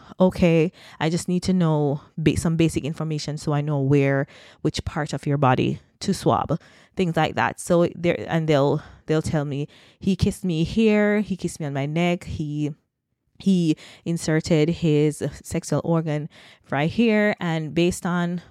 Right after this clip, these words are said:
what they tell me, I make that document, I put that in my documentation, and I will go from there. So it's your, it's your exam, as, as we've said plenty of times, and you, you control it. Also,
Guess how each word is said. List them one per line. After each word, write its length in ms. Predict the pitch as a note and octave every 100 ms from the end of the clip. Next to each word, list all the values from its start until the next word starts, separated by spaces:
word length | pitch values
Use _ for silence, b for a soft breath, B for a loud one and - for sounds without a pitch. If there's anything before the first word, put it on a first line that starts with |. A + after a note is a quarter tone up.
| -
what 180 | D#3+ D#3
they 100 | D#3
tell 260 | - A3
me, 200 | A3+ A3+ -
I 200 | D#3 D#3+
make 320 | D#3 F3 D#3+
that 160 | D3+
document, 580 | E3 E3 - D#3+ D#3 - F3 B B B
I 80 | E3+
put 160 | - E3
that 140 | F#3
in 100 | E3+
my 140 | D3+
documentation, 840 | D3+ D3+ D3+ D3 - D3+ - D3+ -
and 320 | D3+ D3+ D3
I 220 | D3+ D3+ D3
will 500 | C#3+ C#3+ C#3+ C#3+ C#3+ - -
go 140 | D#3
from 220 | - D3+
there. 180 | B2 - B B B
So 300 | - F#3+ -
it's 280 | G3 G3 G3
your, 420 | F#3+ G#3 A#3 A#3
it's 160 | F#3+ E3
your 220 | F3 F3
exam, 420 | E3+ D#3+ D#3 D#3+
as, 180 | D3+ D3 -
as 360 | - - D3+
we've 180 | D3+ C#3+
said 280 | - D#3 -
plenty 340 | - D#3 -
of 80 | D3
times, 460 | - C#3+ D3 D3 -
and 440 | D3 D3 C#3+ D3 - B B B B
you, 680 | D#3+ F#3 G#3+ G#3+ G#3 G3 G3+ - _ -
you 120 | G3+
control 400 | F3+ D3+ B2 -
it. 260 | D#2 - - B B B _ -
Also, 600 | F#3 G#3 - E3+ C3+